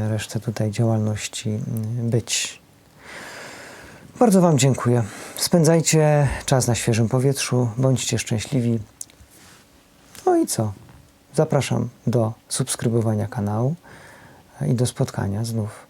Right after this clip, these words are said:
ze Studiem V T V. No i pamiętajcie, dwunasty, trzynasty lipca to spotkanie na Ladodei. Wiem, że lubicie już ten festiwal, bo spotykam się zarówno w mailach, jak i na żywo, kiedy się spotykamy,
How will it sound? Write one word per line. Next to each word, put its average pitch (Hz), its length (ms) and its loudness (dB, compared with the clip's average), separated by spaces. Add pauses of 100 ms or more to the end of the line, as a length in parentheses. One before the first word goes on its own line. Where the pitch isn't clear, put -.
(880)
ze 120 120 2
Studiem 131 280 0
V 175 220 2
T 156 100 0
V. - 80 -8 (460)
No - 340 -12
i 131 60 -2
pamiętajcie, 131 580 2
dwunasty, 120 460 2
trzynasty - 460 -4
lipca 123 340 -2
to 117 120 -6
spotkanie 107 500 -6 (960)
na 113 180 2
Ladodei. 113 540 0 (520)
Wiem, 127 200 2
że 120 100 2
lubicie 117 380 0
już 107 140 -6
ten 98 140 -6
festiwal, 107 540 -6
bo 104 160 -8 (560)
spotykam - 560 -2
się 107 380 -4 (340)
zarówno 117 460 2
w 107 80 0
mailach, 131 520 2
jak 107 220 -4
i 113 80 -6 (560)
na 120 320 2
żywo, 113 360 2
kiedy 110 400 -2
się - 140 -8
spotykamy, 110 680 -4